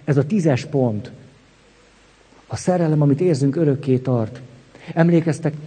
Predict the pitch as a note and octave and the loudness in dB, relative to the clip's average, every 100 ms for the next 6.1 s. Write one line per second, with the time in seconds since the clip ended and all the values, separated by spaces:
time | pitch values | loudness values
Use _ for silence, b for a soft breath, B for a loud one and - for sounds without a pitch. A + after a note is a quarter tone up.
0 | B B B B A2+ D#3 E3+ D#3+ D#3+ D#3+ | B B B B 2 2 4 2 2 2
1 | E3 D#3+ D3+ D#3+ D3 D3 C#3+ C#3+ C3+ - | 0 -2 0 0 0 -2 -2 -2 -4 -10
2 | - D3 F3 E3 E3+ D#3+ D3 D#3 D#3 D3+ | -2 2 4 4 2 0 0 0 2 0
3 | D3+ D3+ E3 D#3+ D#3+ D3 D3 C#3+ C3+ D3 | 0 -4 -2 -2 0 0 0 0 0 0
4 | D3+ D3+ D3 C#3 C3+ C#3 C#3+ C3+ B2+ A#2+ | 0 2 0 0 0 -2 -2 0 0 0
5 | B2 B2 A#2+ A2 A2 - G#2 - F#2+ F#2 | -2 -2 -4 -8 -6 -4 -4 -6 -8 -8